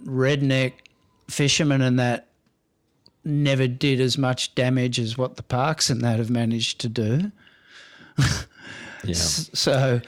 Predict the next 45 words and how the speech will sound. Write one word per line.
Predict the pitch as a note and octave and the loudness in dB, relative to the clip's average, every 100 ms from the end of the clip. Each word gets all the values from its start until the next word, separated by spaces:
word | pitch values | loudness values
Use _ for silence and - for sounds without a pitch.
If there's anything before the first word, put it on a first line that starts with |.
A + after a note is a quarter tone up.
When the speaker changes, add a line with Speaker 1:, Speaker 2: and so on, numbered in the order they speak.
| - - | -4 0
Speaker 1:
that | D#3+ D#3+ - | 0 0 -2
couldn't | D#3+ C3+ B2 | 0 2 2
be | C#3 | 0
true | B2+ - C3 A#2 | 2 2 2 4
now | B2+ C3+ B2+ | 2 2 0
just | B2+ - | -2 -2
'cause | A#2 | -2
of | B2 | 0
the | A2+ | 0
sheer | - C#3 B2 | 0 2 2
numbers | A#2+ B2+ B2+ A#2+ A#2+ | 2 2 2 0 -2
of | G#2+ | -4
people, | - C3+ C#3 B2+ | 0 0 0 -2
and | A#2+ A#2 | 0 -2
I, | B2 B2+ - | -2 -4 -2
I | B2 B2+ | 0 0
understand | B2 A#2+ - B2 A#2 | 0 -2 -2 -2 0
their | A#2 | -2
need | A#2+ B2 A#2+ | 0 0 -2
to | A#2 | -2
regulate | A2 B2 C#3 B2+ A2+ G#2+ | 0 0 0 0 0 -2
things | - A#2 A#2+ - | -4 -2 -2 -4
and | A2+ | -4
that, | A2 A#2 C3+ | -4 -6 -2
but | C3+ B2+ - - - - - - - | -2 -2 -6 -20 -20 -20 -20 -20 -4
um, | C3 B2 B2+ B2 A#2 G#2+ - - | 0 2 2 2 0 -4 -10 -12
Speaker 2:
Did | F2+ F#2 | -6 0
you | G2+ | 0
ever | F2+ | 0
see | E2+ G2 | -2 -2
any | F2 E2+ | -2 -4
of | D#2 | -6
the | D2+ | -6
cars | - E2 D#2+ | -2 -2 -2
on | E2 D#2 | -6 -6
fire | E2+ E2+ E2+ | -4 -4 -4
go | D#2+ D#2+ D#2+ | -4 -4 -4
over | D#2+ D#2+ | -6 -8
Bird | E2+ E2+ F#2+ | -6 -6 -6
Rock? | G#2 - _ _ _ - | -10 -14 _ _ _ -4
Speaker 1:
Yeah, | D3+ D#3+ D#3+ C#3 _ _ _ _ _ _ _ - | 0 0 0 -4 _ _ _ _ _ _ _ -4
and | C#3+ | 0
at | C3 C3+ | 0 0
Point | C3+ A#2 | -2 0
Addis | A#2 C3+ C#3 - | 0 -2 -6 -12